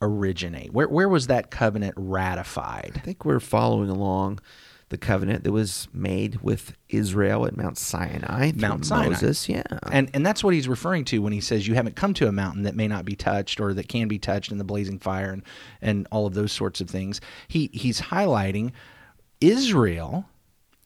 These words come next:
Speaker 1: when the first covenant was ratified, came to a mountain.
Speaker 2: Mm-hmm.
Speaker 1: They came to Mount Sinai. At that mountain, they saw at the same time this fire,
Speaker 2: Right.
Speaker 1: but also this darkness.
Speaker 2: Yeah.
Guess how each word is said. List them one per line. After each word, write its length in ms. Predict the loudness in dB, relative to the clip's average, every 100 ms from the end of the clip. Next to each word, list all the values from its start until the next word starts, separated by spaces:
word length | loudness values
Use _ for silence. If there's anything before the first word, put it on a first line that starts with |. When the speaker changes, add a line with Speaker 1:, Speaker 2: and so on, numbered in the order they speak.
| _
Speaker 1:
when 200 | 6 6
the 80 | 6
first 580 | -2 0 2 2 0 -2
covenant 540 | 0 -2 -2 -6 -6
was 220 | -4 -4
ratified, 760 | -2 -2 -4 -6 -6 -4 -4 -6 _
came 380 | -2 0 0
to 360 | -2 2 4 4 2
a 160 | 2
mountain. 720 | 2 2 2 0 -2 -6 -10 _ _ _
Speaker 2:
Mm-hmm. 420 | -6 -4 -2 -2 -2
Speaker 1:
They 140 | -4
came 340 | 0 0 0
to 140 | 0 0
Mount 240 | 0 0
Sinai. 560 | -2 0 0 -2 -6 -10 -8
At 280 | 0 0 2
that 240 | -2 0
mountain, 500 | -2 -2 -2 -10 -14
they 180 | -4 -2
saw 440 | 0 0 2 0 -2
at 200 | 0 2
the 80 | 0
same 320 | 0 0 0
time 440 | -2 -2 -2 -2 -4
this 280 | -4 -4 -6 -14
fire, 880 | -18 -4 0 2 2 0 0 -2 -4 _
Speaker 2:
Right. 340 | -2 2 6
Speaker 1:
but 160 | 6 4
also 560 | 4 2 2 0 0 0
this 220 | 0 -2
darkness. 840 | -4 -2 0 -2 -4 -8 -6 -4 0
Speaker 2:
Yeah. 300 | 2 2 0